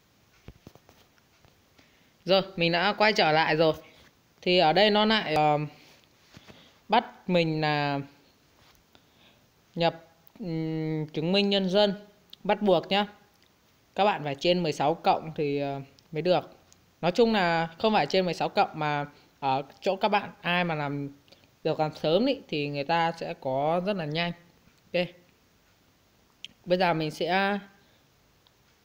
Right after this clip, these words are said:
nhập cước số. Bây giờ mình lại phải tạm dừng video một tẹo nữa để mình, ờ, điền cái, um, chứng minh nhân dân này vào. Các bạn đợi mình tẹo nhá. Ok,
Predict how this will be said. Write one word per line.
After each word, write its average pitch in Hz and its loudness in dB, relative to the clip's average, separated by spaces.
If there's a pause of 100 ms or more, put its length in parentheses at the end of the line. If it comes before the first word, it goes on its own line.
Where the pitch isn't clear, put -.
(720)
nhập 156 -14 (180)
cước 196 -10
số. 160 -8 (1120)
Bây 185 0
giờ 190 6
mình 165 0
lại 175 0
phải 143 -8
tạm 156 -2
dừng 151 0
video 180 4
một 160 -4
tẹo 170 0
nữa 151 -2
để 165 0
mình, 139 -6
ờ, 139 -6
điền 143 0 (160)
cái, 151 2
um, 185 0 (800)
chứng 147 -4
minh 185 0
nhân 185 0
dân 180 2
này 160 2
vào. 143 2 (260)
Các 185 0
bạn 143 -2
đợi 143 0
mình 143 -6
tẹo 147 -4
nhá. 170 -6 (2250)
Ok, 180 -4